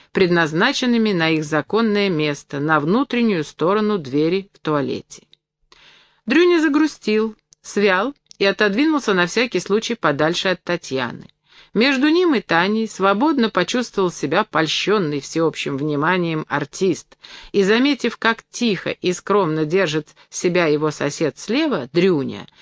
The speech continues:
великодушно пожалел его, принял под свое широкое крыло. Он поощрял Дрюню к выпивке, подкладывал закуску, заботливо следил, как Дрюня ест, пьет, был доволен, когда Дрюня его слушался, чуть ли не в отчаяние впадал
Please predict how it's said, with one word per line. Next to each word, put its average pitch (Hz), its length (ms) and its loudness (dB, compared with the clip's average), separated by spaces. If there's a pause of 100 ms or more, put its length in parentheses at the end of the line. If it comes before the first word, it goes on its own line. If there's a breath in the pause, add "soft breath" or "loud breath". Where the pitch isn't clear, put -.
(140 loud breath)
великодушно 214 800 2
пожалел 175 580 2
его, 147 500 -4
принял 254 380 2
под - 180 -6
свое 151 320 -2
широкое 175 640 -2
крыло. 135 560 -6 (580 loud breath)
Он 320 220 2
поощрял 285 580 2
Дрюню 233 320 2
к - 100 -16
выпивке, 160 600 -4
подкладывал 196 680 0
закуску, 156 640 -2
заботливо 208 600 0
следил, 180 420 -2
как 151 240 -2
Дрюня 180 360 0
ест, 170 420 -2 (100)
пьет, 165 400 -2 (280 loud breath)
был 285 220 4
доволен, 220 480 2
когда 170 320 0
Дрюня 175 400 2
его 151 180 0
слушался, 226 800 -2
чуть 262 240 -2
ли 202 120 2
не 160 120 0
в 147 60 0
отчаяние 226 600 0
впадал 196 560 0